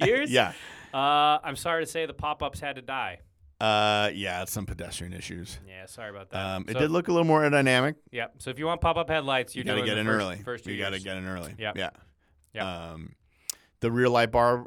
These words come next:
Speaker 2: was replaced by two separate taillights.
Speaker 1: Because
Speaker 2: Cost.
Speaker 1: way cheaper. <laughs>
Speaker 2: Way cheaper.
Speaker 1: Way
Speaker 2: Way cheaper.
Speaker 1: cheaper.
Speaker 2: Uh, but we got alloy wheels.
Speaker 1: Yep.
Speaker 2: Um, and
Speaker 1: You
Speaker 2: you
Speaker 1: got
Speaker 2: could get the gold package.
Speaker 1: a gold package, which
Speaker 2: Which
Speaker 1: isn't stickers, which is unfortunate for me,
Speaker 2: Yes.
Speaker 1: but it is paint, and that's
Speaker 2: Yeah,
Speaker 1: close.
Speaker 2: and that's me.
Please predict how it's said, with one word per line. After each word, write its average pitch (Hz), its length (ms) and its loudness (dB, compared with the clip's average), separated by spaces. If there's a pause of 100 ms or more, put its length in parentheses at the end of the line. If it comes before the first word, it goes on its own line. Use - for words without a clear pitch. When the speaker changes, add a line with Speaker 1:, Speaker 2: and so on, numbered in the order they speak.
Speaker 2:
was 101 220 -4
replaced 92 400 -6
by 92 120 -8
two 98 160 -10
separate 87 280 -6
taillights. 101 560 -8
Speaker 1:
Because 113 300 -10
Speaker 2:
Cost. 110 260 -2
Speaker 1:
way 139 300 2
cheaper. 135 380 -4
<laughs> - 120 2
Speaker 2:
Way - 220 2
cheaper. 185 420 -4 (220)
Speaker 1:
Way 98 100 -8
Speaker 2:
Way 95 140 -6
cheaper. 92 400 -10
Speaker 1:
cheaper. - 140 -10 (560)
Speaker 2:
Uh, 110 380 6
but 117 120 0
we 151 120 4
got 135 240 6
alloy 117 360 8
wheels. 151 840 4
Speaker 1:
Yep. 107 240 -6 (340)
Speaker 2:
Um, 110 360 2
and 165 520 0 (220)
Speaker 1:
You 127 80 -10
Speaker 2:
you 131 60 0
Speaker 1:
got 139 80 -10
Speaker 2:
could 165 280 0
get 160 220 -4
the 170 100 -4
gold 165 360 2
package. 123 560 -2
Speaker 1:
a - 20 -14
gold 160 340 2
package, 160 920 -4
which 117 240 2
Speaker 2:
Which - 320 0
Speaker 1:
isn't 220 220 -4
stickers, 185 600 -6
which 165 140 -14
is 147 100 -14
unfortunate 147 520 -8
for 135 160 -10
me, 117 160 -8
Speaker 2:
Yes. 107 160 0
Speaker 1:
but - 60 -2
it 175 40 -6
is - 160 -8
paint, 156 300 -6
and 127 100 -16
that's 131 140 -6
Speaker 2:
Yeah, 104 100 0
Speaker 1:
close. 104 220 -8
Speaker 2:
and 104 100 -6
that's 110 240 -4
me. 113 300 -4